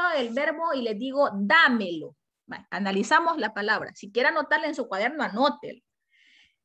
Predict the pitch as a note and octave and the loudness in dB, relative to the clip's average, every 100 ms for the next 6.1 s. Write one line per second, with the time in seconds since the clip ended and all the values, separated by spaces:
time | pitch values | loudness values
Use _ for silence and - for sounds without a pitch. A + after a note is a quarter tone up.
0 | - G3 D4+ F#4+ G4 B3 F#3+ D#3+ D#3 - | -10 -2 4 6 6 4 0 -4 -10 -16
1 | _ _ _ _ _ _ _ _ _ _ | _ _ _ _ _ _ _ _ _ _
2 | _ _ _ _ _ _ - A3 A#3+ C#4+ | _ _ _ _ _ _ -2 0 2 0
3 | D#4+ B3 C#3+ - F#3+ F#3 C#4 G4 A4+ B4 | 0 -4 -8 -16 -14 0 4 4 4 0
4 | - _ - A3 F#3 F3 F#3 F3+ F3+ F#3 | -8 _ -6 -6 -8 -8 -8 -8 -10 -8
5 | A#3 G3+ C#3+ D3 - F3 G3 C4+ C#4+ - | -8 -8 -6 -8 -10 -6 0 4 2 0
6 | - | -14